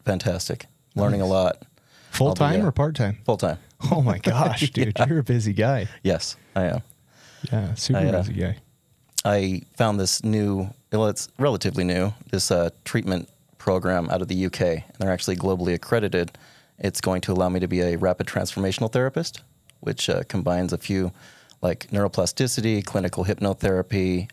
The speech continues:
Speaker 1: uh, psychotherapy, and cognitive behavioral therapy.
Speaker 2: Wow.
Speaker 1: So it's, it's working out, and I'm hoping to help a lot of people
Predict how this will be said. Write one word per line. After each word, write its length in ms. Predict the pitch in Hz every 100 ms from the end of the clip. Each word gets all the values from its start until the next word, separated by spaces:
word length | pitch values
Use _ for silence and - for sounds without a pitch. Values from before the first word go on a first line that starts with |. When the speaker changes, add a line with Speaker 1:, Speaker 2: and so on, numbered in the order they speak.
| -
Speaker 1:
uh, 240 | 90 85 78
psychotherapy, 800 | - 107 95 92 95 90 98 92
and 280 | 98 90 87
cognitive 380 | - 85 87 -
behavioral 400 | 92 - - -
therapy. 380 | 50 - - - _ _ _ _ _ _
Speaker 2:
Wow. 480 | - 90 104 123 110 -
Speaker 1:
So 320 | - 101 107 - - _ - -
it's, 220 | - -
it's 200 | 107 110
working 300 | 113 123 151
out, 300 | 156 123 -
and 240 | 98 95
I'm 100 | 101
hoping 220 | 104 104
to 60 | 101
help 180 | 104 98
a 40 |
lot 120 | 98 98
of 80 |
people 320 | - 110 92